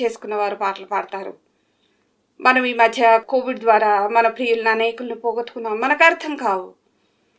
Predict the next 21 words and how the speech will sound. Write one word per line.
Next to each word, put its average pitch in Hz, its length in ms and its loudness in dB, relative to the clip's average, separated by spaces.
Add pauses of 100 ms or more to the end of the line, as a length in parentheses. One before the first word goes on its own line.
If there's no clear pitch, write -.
(140)
కానీ 247 500 2 (400)
ప్రభు 285 340 4
ప్రతిదీ 277 460 2
కూడా 214 460 2 (440)
ఆయన 277 420 8
చిత్తానుసారంగా 277 880 0
జరిగిస్తాడు, 196 840 -4 (380)
అర్థం 190 420 0
చేసుకోవాలి. 180 600 -4 (400)
గొర్రెపిల్ల 415 420 8
కీర్తన 415 400 6
కూడా 381 180 6
పాడుతూ 277 380 4
ఉన్నారు. 202 300 2
గొర్రెపిల్లను 233 560 2
మనము 226 540 0 (420)
ప్రకటన 269 360 2
గ్రంథం 240 320 2
ఐదో 226 280 6
అధ్యాయంలో 233 520 2
చూసాము. 214 760 -2